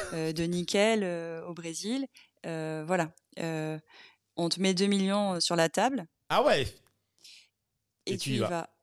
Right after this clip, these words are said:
Speaker 1: Euh, ps-, les valeurs que portait, euh, cet investisseur, euh, ben, je m'y retrouvais pas du tout dedans. Euh, pas parce qu'il m'a proposé ça, mais
Speaker 2: Ouais,
Speaker 1: pour, euh,
Speaker 2: d'accord.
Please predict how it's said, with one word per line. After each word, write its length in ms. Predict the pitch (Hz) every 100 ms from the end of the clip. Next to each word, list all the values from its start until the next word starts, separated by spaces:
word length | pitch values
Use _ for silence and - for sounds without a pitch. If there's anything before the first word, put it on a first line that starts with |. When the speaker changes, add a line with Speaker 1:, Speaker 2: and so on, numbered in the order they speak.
| 175
Speaker 1:
Euh, 220 | 170 165 160 156 160 -
ps-, 280 | - - - _ _
les 200 | 185 196
valeurs 480 | 196 202 214 226 -
que 160 | - 175
portait, 600 | - 190 - 202 202 175
euh, 100 | -
cet 220 | - 170 165
investisseur, 680 | 160 160 - - 180 175 - _ -
euh, 400 | 156 156 165 - - - - -
ben, 60 | 175
je 140 | 156
m'y 420 | 165 160 160 160 160
retrouvais 600 | 160 - 160 165 160 156
pas 100 | 165
du 120 | 151 151
tout 220 | 196 - _ _
dedans. 340 | 165 160 208 - - - - - - 165
Euh, 100 | 151
pas 220 | 190 196
parce 220 | 180 -
qu'il 80 | 170
m'a 80 | 160
proposé 320 | 160 160 190
ça, 200 | 269 240
mais 180 | 170 160
Speaker 2:
Ouais, 120 | -
Speaker 1:
pour, 200 | 156 156
euh, 40 |
Speaker 2:
d'accord. 160 | 151